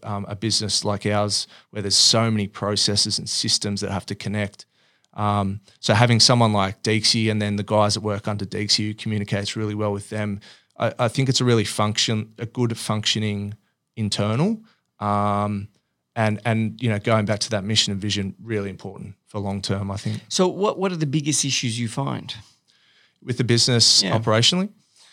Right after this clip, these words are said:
Speaker 1: Certainly, um,
Speaker 2: Or in business in general.
Speaker 1: Yeah, yeah. I think, um, business in general,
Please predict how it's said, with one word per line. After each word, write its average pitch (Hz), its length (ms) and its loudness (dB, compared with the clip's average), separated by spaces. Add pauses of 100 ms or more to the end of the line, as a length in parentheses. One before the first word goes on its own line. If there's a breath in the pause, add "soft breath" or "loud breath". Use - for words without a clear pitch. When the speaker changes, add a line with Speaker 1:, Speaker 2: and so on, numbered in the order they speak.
(140 soft breath)
Speaker 1:
Certainly, 160 680 6
um, 110 680 4 (240)
Speaker 2:
Or 185 80 -6
in 185 80 -4
business 151 340 -2
in 110 100 -2
general. 117 340 -2 (240)
Speaker 1:
Yeah, 120 400 8
yeah. 113 340 4
I 123 60 2
think, 190 240 2 (240)
um, 113 240 2
business 147 400 4
in 139 100 4
general, 110 640 2